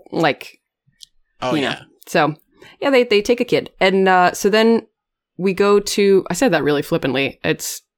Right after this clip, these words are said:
Speaker 1: not like it's easy. Um, <laughs> anyway.
Speaker 2: <laughs> Well,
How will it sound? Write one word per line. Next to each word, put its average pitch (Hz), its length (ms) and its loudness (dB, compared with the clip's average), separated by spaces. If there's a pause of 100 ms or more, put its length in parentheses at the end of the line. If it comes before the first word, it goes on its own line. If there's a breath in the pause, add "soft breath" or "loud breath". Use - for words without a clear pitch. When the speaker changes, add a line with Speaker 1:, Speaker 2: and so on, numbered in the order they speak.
(680)
Speaker 1:
not 160 200 2
like 165 200 -2
it's 135 140 -6
easy. 170 380 0 (300 loud breath)
Um, 190 520 2 (140)
<laughs> 226 140 2
anyway. 220 440 2
Speaker 2:
<laughs> - 80 -10
Well, 247 120 -6